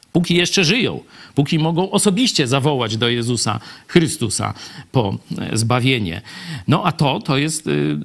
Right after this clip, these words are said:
diaboliczny wpływ katolicyzmu. Zobaczcie, ludzie nie chcą się modlić do Boga, tylko się modlą do człowieka,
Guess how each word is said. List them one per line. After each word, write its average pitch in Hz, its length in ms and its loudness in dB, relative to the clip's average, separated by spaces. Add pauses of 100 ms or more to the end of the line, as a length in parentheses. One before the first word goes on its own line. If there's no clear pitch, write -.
diaboliczny 139 1120 0
wpływ 127 380 -2
katolicyzmu. 143 720 0
Zobaczcie, 127 460 0
ludzie 143 380 2
nie 185 180 2
chcą 202 240 0
się 147 140 0
modlić 190 380 0
do 180 80 4
Boga, 127 360 0
tylko 202 220 0
się 175 120 2
modlą 269 380 2
do 247 120 0
człowieka, 214 680 2